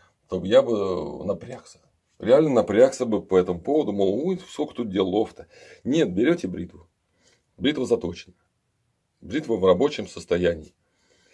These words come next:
Что от вас требуется? До бритья, после бритья, можно до и после, это вообще как вам угодно, это вообще не важно, когда вы это сделаете, но раз пятьдесят по ремешку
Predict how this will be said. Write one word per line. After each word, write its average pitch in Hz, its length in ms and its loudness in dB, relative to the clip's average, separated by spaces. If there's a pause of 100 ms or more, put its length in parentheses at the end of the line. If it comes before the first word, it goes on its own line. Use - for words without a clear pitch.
(240)
Что - 360 2
от - 120 2
вас 123 180 8
требуется? 90 680 -6 (840)
До 156 320 6
бритья, 113 580 -6 (120)
после 131 420 0
бритья, 107 640 -8
можно 123 280 -2
до 147 220 2
и 110 140 -2
после, 120 500 -2
это - 220 -6
вообще 113 280 -2
как 131 300 -4
вам 113 220 4
угодно, 95 640 0
это 92 160 -8
вообще 107 240 -8
не 131 140 -4
важно, 107 460 2
когда 92 440 0
вы 87 120 -4
это 85 140 -12
сделаете, 110 540 -6 (600)
но 110 460 6
раз 113 380 6
пятьдесят 104 760 -6
по 101 140 2
ремешку 95 580 -8